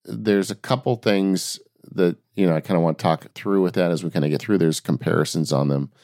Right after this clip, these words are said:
And then at the same time that all this was going down, of course, Apple already did have Siri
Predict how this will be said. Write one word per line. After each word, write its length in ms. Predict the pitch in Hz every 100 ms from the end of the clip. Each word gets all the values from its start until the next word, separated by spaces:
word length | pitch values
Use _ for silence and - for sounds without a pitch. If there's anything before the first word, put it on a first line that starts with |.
| _ _ _ -
And 200 | 107 107
then 220 | 107 104
at 160 | - 120
the 100 | 110
same 340 | 107 - 165 147
time 280 | 120 110
that 120 | 98 82
all 200 | 104 107
this 180 | 104
was 140 | 95 101
going 320 | 104 90 87
down, 440 | 113 113 90 90
of 80 | 92
course, 220 | - 92
Apple 380 | - 104 - 98 -
already 300 | 113 117 117
did 240 | 143 139
have 240 | 110 90
Siri 640 | - - 101 95 92 90